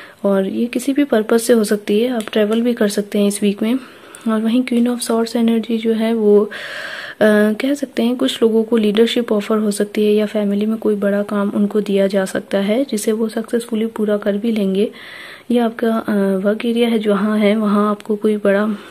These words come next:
project मिल सकता है या कोई काम दिया जाएगा जिसे आप अच्छे तरीके से पूरा भी कर लेंगे,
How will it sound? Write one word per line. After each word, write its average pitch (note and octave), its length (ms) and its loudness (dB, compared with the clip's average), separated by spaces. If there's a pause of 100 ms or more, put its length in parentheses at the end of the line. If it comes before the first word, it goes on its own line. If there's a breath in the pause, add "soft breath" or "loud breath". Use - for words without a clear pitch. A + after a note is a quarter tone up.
(120 loud breath)
project G#3 400 0
मिल G#3 120 0
सकता G3+ 320 -4
है G3+ 140 0
या G3+ 100 0
कोई A3+ 160 -4
काम A3+ 340 -4
दिया G#3 200 -2
जाएगा G3+ 380 -6
जिसे A#3 280 -8
आप A3 180 -4
अच्छे A3 240 -6
तरीके A3 360 -4
से A3+ 120 -12
पूरा A3 320 -4
भी A3+ 120 -4
कर G#3+ 160 -2
लेंगे, G3 380 -6